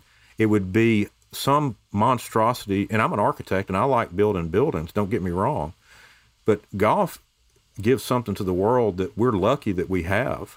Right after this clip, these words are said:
Um, you know, this course that my dad and I would go play, uh, was <laughs> called Fox Run. It was just this country course that some guy had built.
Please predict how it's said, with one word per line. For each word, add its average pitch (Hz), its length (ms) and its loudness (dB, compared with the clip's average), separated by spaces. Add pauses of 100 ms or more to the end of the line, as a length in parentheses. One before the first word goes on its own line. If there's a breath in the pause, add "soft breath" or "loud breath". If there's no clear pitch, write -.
(140)
Um, 90 380 -2 (540 loud breath)
you 110 80 2
know, 104 40 4
this 156 140 0
course 139 320 2
that 85 60 -10
my 101 140 0
dad 110 280 0
and 101 80 -2
I 98 120 0
would 92 180 -6
go 101 140 0
play, 95 460 0 (540)
uh, 90 260 -4 (240)
was 92 140 -6
<laughs> - 20 -14
called 101 320 -4
Fox 107 380 0
Run. 110 240 0
It 92 40 -2
was 95 100 -10
just - 180 -8
this - 160 -12
country - 360 -4
course 101 340 0
that - 120 -14
some 104 160 -4
guy 98 240 2
had 92 160 -4
built. 104 320 0